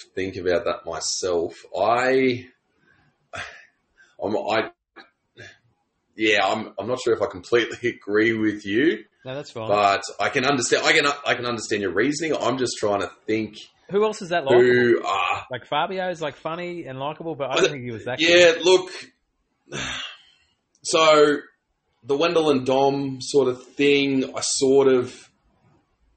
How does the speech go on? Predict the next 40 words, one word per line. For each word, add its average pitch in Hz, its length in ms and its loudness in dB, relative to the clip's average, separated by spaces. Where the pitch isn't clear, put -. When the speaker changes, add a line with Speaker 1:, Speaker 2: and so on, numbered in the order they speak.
Speaker 1:
I - 40 -18
sort, - 560 0
sort 143 260 2
of 127 40 0
a 127 80 -2
little 123 180 0
bit 120 260 -4
there, 123 360 2
but 117 160 0
at 117 80 -2
the 113 80 -8
same 123 240 -2
time, 113 340 -4
Wendell 110 300 2
wasn't 104 380 -4
as 107 200 -2
likable. 110 680 -4
Speaker 2:
No. 113 160 -12
Speaker 1:
Um, 107 720 0
but 120 220 2
a 117 320 -2
sort 110 180 -4
of 110 80 -2
similar, 113 580 0
like, 101 320 0
that 113 160 0
he 123 80 0
was 107 200 -2
working 107 640 2
in 113 140 -6
a 107 60 -2
group 104 400 -2
sort 101 200 -2
of 98 120 -6
thing, 98 340 -4
got 98 260 -2
to - 140 -12
the 95 180 -4
end. 110 500 -2
Um, 98 520 -2